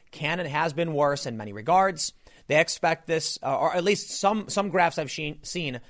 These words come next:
show this may be on par with, uh, swine flu or something to that effect, which means you probably won't even notice.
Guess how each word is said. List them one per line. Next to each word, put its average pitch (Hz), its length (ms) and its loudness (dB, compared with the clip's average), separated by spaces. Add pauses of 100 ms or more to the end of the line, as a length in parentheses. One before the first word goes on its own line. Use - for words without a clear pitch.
(160)
show 175 200 4
this 165 220 0
may 170 240 -2
be 170 160 -2
on 156 180 0
par 135 380 4
with, 117 460 -4
uh, 101 140 -8
swine 190 360 2
flu 185 220 -2
or 170 80 2
something 160 200 -4
to 151 60 0
that 143 40 -2
effect, 147 300 -2
which 160 140 -6
means 208 220 -4
you 220 80 -2
probably 247 500 -2
won't 208 220 0
even 180 160 0
notice. 135 320 -2